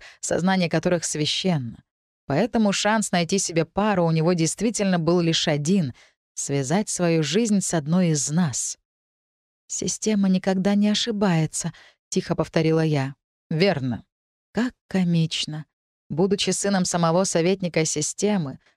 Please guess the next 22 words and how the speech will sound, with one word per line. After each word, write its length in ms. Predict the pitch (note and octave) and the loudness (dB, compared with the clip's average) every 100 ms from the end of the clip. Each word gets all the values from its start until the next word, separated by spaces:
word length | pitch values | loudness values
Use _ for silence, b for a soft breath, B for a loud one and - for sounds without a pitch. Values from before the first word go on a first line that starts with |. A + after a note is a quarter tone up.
| _ | _
владея 420 | C#3 D#3 E3 A#3 | 0 2 2 2
замком 460 | G3 G#3 A#3+ G#3+ F#3+ | 2 2 0 0 -2
в 60 | - | 0
центре 380 | A3 A3+ G3+ | 0 0 0
Кристалхельма, 1120 | F#3+ G3 G#3 - F3 E3 - C4 A#3+ F#3 D3 C3+ b b _ | -2 0 0 0 0 -2 -4 -2 0 2 0 -2 b b _
обладая 480 | C#3+ C#3 D3 D#3 F#3+ | -2 0 2 2 0
такой 380 | - D#3+ D#3+ C#3+ | 0 -2 0 0
внешностью, 960 | B2+ D3+ G#3+ F#3+ - - - - - - _ _ _ - | -2 0 0 0 -4 -6 -10 -10 -12 -14 _ _ _ -4
этот 240 | E3+ F#3+ - | -2 -2 0
вермианец 540 | F#3 F3+ F#3 A3 G3+ | 2 2 2 2 0
все 160 | - G3 | 0 0
равно 280 | F#3+ A3 A#3 | 2 2 2
был 160 | F#3+ | 2
заложником 640 | F3+ F3+ A3+ - F#3 F#3 F#3 | 2 2 2 2 0 2 2
их 80 | F#3 | 0
социальных 560 | F3+ - F#3 F#3+ F3 | -2 -2 -2 0 -2
предрассудков. 880 | - E3 D#3 D#3 A#2 G2+ - G#2+ - _ _ _ _ - | 0 0 0 -2 -2 -4 -4 -12 -12 _ _ _ _ -14
«Должно 500 | C#3+ C#3 D#3 F3+ A#3 | -4 -2 0 0 0
быть, 280 | G3 G3 - | 0 -4 -2
он 160 | E3+ | 0
очень 340 | F#3 G3+ - F#3 | 0 -2 -2 -2
одинок». 720 | E3+ F#3 F#3+ G3 C#3+ - - | 0 2 2 2 0 -6 -20